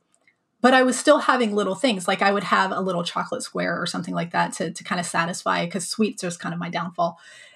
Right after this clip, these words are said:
And so I would have something to do to kind of satisfy that. But I would also, if it was a holiday season or something like that, I would, I would take some time off. And so I didn't get so obsessed with it that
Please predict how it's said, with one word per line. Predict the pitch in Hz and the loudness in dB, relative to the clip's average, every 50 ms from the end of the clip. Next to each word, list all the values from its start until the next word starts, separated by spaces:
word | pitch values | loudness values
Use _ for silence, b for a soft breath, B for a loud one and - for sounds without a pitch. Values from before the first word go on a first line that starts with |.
| B B B _ _ - | B B B _ _ 4
And | 240 220 220 208 202 - 220 | 6 6 6 6 4 0 2
so | - 240 208 | 6 6 8
I | 202 208 | 8 6
would | 208 214 | 4 4
have | - 254 220 208 202 196 | 6 6 6 6 6 2
something | - - 202 185 180 - 190 185 | 0 0 0 0 0 0 -4 -4
to | 175 185 | -4 -4
do | 175 - 185 180 175 175 175 170 165 - - | -2 0 0 0 0 0 -2 -2 -4 -6 -6
to | - - 185 175 170 170 165 175 175 _ _ _ - | -2 0 0 0 0 -2 -4 -6 -10 _ _ _ -6
kind | - 170 170 | -4 -2 -2
of | 175 | 0
satisfy | - 175 180 175 208 - - 170 165 175 | 0 0 0 0 -2 -6 -8 -8 -8 -8
that. | 117 - - - _ b b b b b b b b b b _ _ _ _ _ _ _ | -8 -10 -12 -16 _ b b b b b b b b b b _ _ _ _ _ _ _
But | - 269 | 4 6
I | 269 262 262 | 6 8 6
would | 262 254 | 6 4
also, | - 233 240 247 254 - 262 233 220 208 208 | 4 4 4 2 2 4 4 4 4 4 2
if | 202 214 214 - 233 | 0 0 0 0 0
it | 220 208 | 2 2
was | 208 202 185 - - - - | 2 0 0 -4 -8 -10 -8
a | - | -4
holiday | - 240 214 220 220 202 202 | -2 0 0 2 2 0 0
season | - - 220 214 208 - 202 196 | 0 0 0 0 0 0 -2 -2
or | 190 | -2
something | - 202 190 170 190 185 | -2 -2 -4 -2 -2 -2
like | 175 175 175 175 | -2 -2 -2 0
that, | 180 180 180 175 175 - | 0 0 2 0 0 0
I | 180 185 185 | 0 0 2
would, | 175 175 180 220 - - | 2 0 -2 -4 -4 -2
I | 196 190 | -2 0
would | 185 180 175 | 0 -2 -2
take | - 214 185 - - | -2 -2 -2 -2 -2
some | - 185 180 | -6 -8 -6
time | 170 - 170 175 190 - | -6 -6 -6 -6 -6 -8
off. | - - - - - _ _ _ _ _ _ _ _ _ _ - | -10 -10 -12 -14 -16 _ _ _ _ _ _ _ _ _ _ -2
And | 208 202 | 0 2
so | - 247 - | 4 4 4
I | - 240 | 4 2
didn't | 220 202 - 262 254 - 254 240 220 214 190 - 214 - - | 0 2 4 4 4 6 4 4 2 2 0 -2 -8 -2 2
get | 233 220 208 196 - | 4 4 4 2 0
so | - 214 190 | 0 2 2
obsessed | - - - - 196 196 - - - - | 0 -2 -2 0 0 0 0 -2 -2 -2
with | 196 196 - 247 | -2 0 2 2
it | 226 226 - - - | 2 2 0 -2 -4
that | 208 175 175 190 180 185 185 170 - - | -4 0 2 4 4 4 2 0 -2 -6